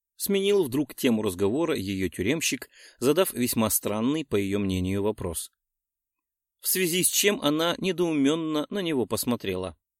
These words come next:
«Я подумал, что тебе может понравиться вид на озеро»,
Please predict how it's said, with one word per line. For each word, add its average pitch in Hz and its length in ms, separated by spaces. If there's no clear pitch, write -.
«Я 87 560
подумал, 87 540
что - 200
тебе 90 280
может 95 300
понравиться 101 680
вид 87 240
на 95 180
озеро», 80 460